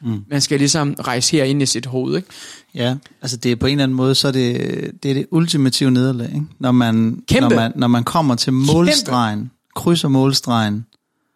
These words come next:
Speaker 1: mærker efter.
Speaker 2: Ja.
Speaker 1: Altså, jeg kender jo mange, der har opnået de ting, du taler om, ikke?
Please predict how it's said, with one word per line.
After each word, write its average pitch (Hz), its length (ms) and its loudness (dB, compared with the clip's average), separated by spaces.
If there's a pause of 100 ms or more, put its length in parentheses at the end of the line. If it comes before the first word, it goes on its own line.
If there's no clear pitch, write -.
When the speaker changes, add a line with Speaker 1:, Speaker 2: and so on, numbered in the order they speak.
(280)
Speaker 1:
mærker 120 300 -2
efter. 147 600 -4 (280)
Speaker 2:
Ja. 170 100 -4 (420)
Speaker 1:
Altså, 123 240 -2 (420)
jeg 156 140 -2
kender 147 260 -2
jo 127 80 -2
mange, 117 420 0 (400)
der 117 120 -2
har 110 400 -4 (340)
opnået 117 580 -4 (1120)
de 117 80 -4
ting, 117 280 0
du 120 80 -4
taler 117 340 -4
om, 120 180 -6
ikke? 143 120 -4